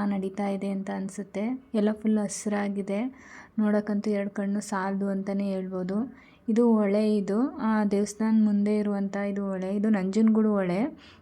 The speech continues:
ನಂಜನಗೂಡಿಂದ ಮಾಮೂಲಿ ಸೀದಾ ಇಲ್ಲಿಗೆ ಬಂದು ಜಾಯಿನ್ ಆಗಿರುವಂಥದ್ದು. ದೇವಸ್ಥಾನದಿಂದ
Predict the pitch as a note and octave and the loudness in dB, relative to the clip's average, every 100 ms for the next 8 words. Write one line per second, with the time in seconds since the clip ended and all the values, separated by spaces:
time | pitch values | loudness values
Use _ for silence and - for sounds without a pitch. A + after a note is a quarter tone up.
0 | _ _ _ - _ - G#3 G#3 G#3+ A3+ | _ _ _ -20 _ 2 4 6 6 6
1 | A3 G#3 G3+ G#3 B3+ C#4 A3+ G#3 G3+ G3+ | 6 6 4 4 4 4 2 2 0 0
2 | G3+ G#3 G#3+ G3+ F#3+ F#3+ G3 - - - | 0 0 0 0 -2 -4 -6 -12 -20 -18
3 | - A3+ A3 A3 G3+ G3+ G3 A3+ B3 G#3+ | 0 4 4 2 2 2 2 2 2 2
4 | G3+ G3+ G3+ A3+ G3 F#3+ F#3+ F#3+ F#3+ F#3+ | 0 0 0 0 -2 -2 -2 -4 -4 -4
5 | F#3 F#3 F#3 F3+ A3+ G#3 G3+ G3 - G3+ | -4 -4 -4 -2 -2 -2 -2 -4 -4 -4
6 | G3 F#3+ F#3+ | -2 -2 -2